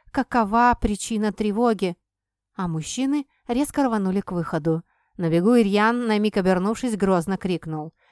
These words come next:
«Сидите здесь и не высовывайтесь!» Мы даже слова не успели вымолвить, как остались в столовой одни. Мое сердце стучало, словно безумное, а в голове была такая каша из мыслей и намерений,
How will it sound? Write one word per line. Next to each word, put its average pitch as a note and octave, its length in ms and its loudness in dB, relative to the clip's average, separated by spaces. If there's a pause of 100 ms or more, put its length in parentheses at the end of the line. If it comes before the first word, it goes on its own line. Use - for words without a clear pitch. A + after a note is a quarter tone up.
(140)
«Сидите G#3+ 440 -2
здесь G#3 340 2
и G3+ 60 2
не G3+ 100 2
высовывайтесь!» F#3+ 960 0 (720)
Мы A3 160 -6
даже G#3+ 300 -4
слова A#3+ 420 -2
не F#3+ 160 -4
успели G#3 440 0
вымолвить, G#3 600 0 (300)
как A#3 240 -2
остались F#3+ 520 -2
в - 120 -14
столовой E3+ 640 0
одни. D#3+ 440 -4 (960)
Мое C4 320 4
сердце B3+ 460 0
стучало, A3 600 0
словно G3 440 -2
безумное, F#3+ 800 0 (280)
а C#4+ 100 2
в C4 40 -2
голове A#3+ 460 4
была G3+ 280 0
такая F#3+ 400 -2
каша A3 480 -2
из G3+ 240 -2
мыслей G3+ 440 -2
и G3+ 140 -2
намерений, B3+ 600 0